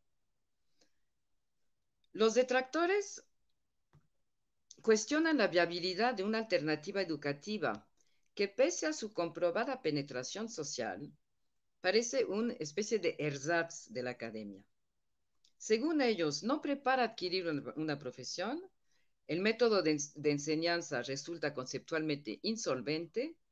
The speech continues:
la producción no contribuye a enriquecer un arte de relevancia nacional, que es la obsesión de la época.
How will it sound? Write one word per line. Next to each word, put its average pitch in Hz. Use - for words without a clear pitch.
la 151
producción 180
no 208
contribuye 196
a 147
enriquecer 147
un 165
arte 165
de 156
relevancia 127
nacional, 156
que 156
es 156
la 160
obsesión 143
de 147
la 165
época. 113